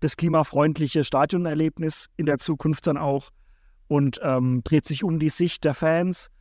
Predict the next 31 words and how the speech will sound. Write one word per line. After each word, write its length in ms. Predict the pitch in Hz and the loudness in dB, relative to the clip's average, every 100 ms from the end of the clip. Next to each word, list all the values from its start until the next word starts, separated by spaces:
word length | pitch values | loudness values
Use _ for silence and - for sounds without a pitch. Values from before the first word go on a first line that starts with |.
| - _ _ - _ - | -20 _ _ -20 _ -4
und 360 | 139 139 131 - - _ _ - | 0 0 -2 -6 -20 _ _ -18
soll 280 | - 151 156 | -4 2 2
jetzt 140 | 147 | 2
auch 160 | 156 - | -2 0
keinen 240 | 147 156 | 2 2
Verein 380 | 151 143 147 160 | 2 2 2 2
irgendwie 440 | 151 156 156 156 | 0 0 -2 -2
in 80 | 143 | -2
die 80 | 139 | -4
Pfanne 400 | - 160 180 165 | 2 2 4 2
hauen, 240 | 170 165 | 2 2
sondern 260 | 151 151 147 | 0 -2 0
wirklich 360 | 151 151 143 - _ _ _ | 0 0 -4 -4 _ _ _
Best-Practice-Beispiele 1120 | 147 - 165 156 170 147 156 151 - 156 151 | -4 0 0 2 0 0 2 2 0 -2 0
rausstellen, 640 | 139 139 - - 139 139 135 - _ _ _ _ 143 | 0 0 -2 0 2 0 -2 -8 _ _ _ _ 0
ähm, 540 | 131 127 127 123 120 - _ _ _ | 2 2 0 -2 -4 -10 _ _ _
wo 100 | 156 | 2
man 100 | 147 | 2
dann 120 | 143 | 2
auch 140 | 139 - | 0 2
gegenseitig 580 | 143 151 151 135 135 - | 2 2 2 2 2 -2
voneinander 360 | 135 135 131 | 0 2 2
lernen 260 | 131 123 135 | 0 0 -2
kann. 260 | 127 131 | -2 -2
Ja, 160 | 131 127 | 2 2
wer 120 | 135 | 2
weiß, 280 | 131 156 - | 2 0 0
vielleicht 360 | 160 143 151 - | 2 2 2 -2
gibt's 220 | 147 - | -4 -2
ja 80 | 143 | 0
irgendwie 460 | 151 156 147 147 | 0 0 0 0